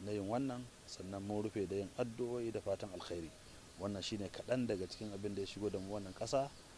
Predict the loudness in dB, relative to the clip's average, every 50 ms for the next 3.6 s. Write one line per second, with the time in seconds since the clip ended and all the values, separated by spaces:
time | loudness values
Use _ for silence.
0 | -14 -14 -10 -4 -2 0 0 2 2 2 2 4 4 4 4 4 2 0 2 2
1 | 2 2 2 2 2 4 4 6 6 6 4 4 2 0 -2 -4 -2 -2 0 2
2 | 2 6 8 8 8 8 8 8 8 8 6 2 -6 -14 -12 -12 -14 -14 -8 -4
3 | -2 0 2 4 6 6 8 6 6 6 4 2